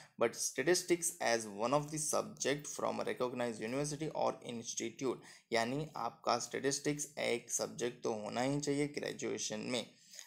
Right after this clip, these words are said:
The candidates must have studied statistics as a subject in all three years of their graduation course। अगर आप ग्रेजुएशन कोर्स कर रहे हो थ्री ईयर्स या, अ, थ्री ईयर्स वाला,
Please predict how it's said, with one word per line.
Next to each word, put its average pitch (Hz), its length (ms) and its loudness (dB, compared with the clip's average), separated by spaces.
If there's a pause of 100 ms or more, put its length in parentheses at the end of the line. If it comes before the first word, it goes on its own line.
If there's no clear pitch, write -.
(140)
The 117 80 4 (120)
candidates 147 600 2 (260)
must 156 280 2 (120)
have 127 280 4
studied 131 480 0 (120)
statistics - 840 2 (440)
as 139 180 8
a 151 120 4
subject 117 520 4 (160)
in 127 80 -2 (220)
all 165 280 10
three 113 300 -2
years 107 260 0
of 104 240 0
their 104 200 -2
graduation 110 580 -4 (180)
course। - 300 2 (360)
अगर 123 220 2
आप 120 200 4
ग्रेजुएशन 113 460 -2
कोर्स 113 300 -2
कर 120 220 0
रहे 135 140 6
हो 139 220 6
थ्री 143 220 -4
ईयर्स 117 280 0
या, 113 120 2
अ, 123 380 -2
थ्री 120 180 2
ईयर्स 120 180 2
वाला, 135 200 6